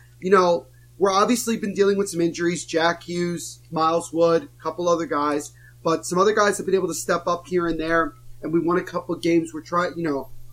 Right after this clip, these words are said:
we're getting as many points as we really can. And, and, uh, sometimes it's gone our way, sometimes it's not.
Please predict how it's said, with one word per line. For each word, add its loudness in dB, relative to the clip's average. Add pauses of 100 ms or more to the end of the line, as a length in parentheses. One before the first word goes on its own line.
we're -4
getting 8
as -2
many 0
points 0
as -12
we -4
really 0
can. 0
And, -4 (260)
and, -4
uh, 2
sometimes 0
it's -12
gone 0
our -2
way, 2
sometimes -6
it's -14
not. -2